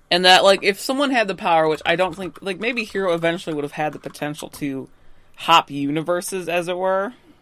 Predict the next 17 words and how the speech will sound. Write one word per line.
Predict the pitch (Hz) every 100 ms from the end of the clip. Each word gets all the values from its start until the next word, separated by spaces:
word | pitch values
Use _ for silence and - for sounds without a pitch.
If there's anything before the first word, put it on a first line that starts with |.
| _ -
but | 156 165 151 147 135 - 160 _ _ _ _ _ _ _ _ _
I | 170
feel | - 254
like | 240
those | 180 175
universes | 180 156 160 160 147
still | - 147
exist. | 135 123 135 123
Like, | 135 120
Caitlyn | - 165 156 139
is | -
still | 151 139 139 131
in | 151
that | 143 135
fucking | 151 139 135
universe | 131 131 135 139 147
somewhere. | 147 139 135 135 151